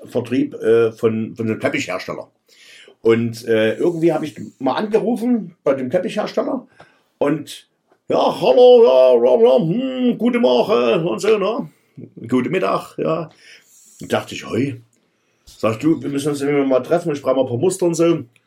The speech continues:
ich komm vorbei. Da dachte ich, jetzt kommt der aus Holland vorbei.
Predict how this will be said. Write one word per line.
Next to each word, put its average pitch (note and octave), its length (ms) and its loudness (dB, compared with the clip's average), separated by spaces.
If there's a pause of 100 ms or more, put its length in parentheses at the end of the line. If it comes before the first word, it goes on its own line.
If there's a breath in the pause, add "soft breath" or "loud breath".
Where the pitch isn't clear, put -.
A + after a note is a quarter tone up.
(460)
ich F#3+ 240 -4
komm B3 180 4
vorbei. A#2 440 -2 (640 soft breath)
Da - 140 -20
dachte - 120 -12
ich, - 40 -12
jetzt E2+ 140 -8
kommt F#2+ 180 -8
der F2 100 -8
aus - 180 -10
Holland E3 280 -4
vorbei. D#3+ 440 -6